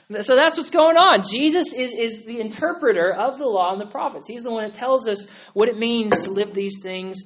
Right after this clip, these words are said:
out, okay? And so he's gonna carry out all the blessings of the Old Testament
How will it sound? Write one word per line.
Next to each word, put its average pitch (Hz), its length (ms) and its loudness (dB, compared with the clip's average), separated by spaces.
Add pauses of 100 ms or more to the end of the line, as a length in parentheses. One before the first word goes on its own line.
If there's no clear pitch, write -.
(120)
out, 165 320 -4
okay? 196 420 -6 (160)
And 170 100 -16
so 175 120 -10
he's 262 340 -6
gonna 220 160 -10
carry 196 380 -8
out 202 220 -6 (180)
all 185 160 -6
the 196 120 -8
blessings 170 760 -10
of 143 100 -10
the 143 140 -10
Old 131 160 -14
Testament - 520 -18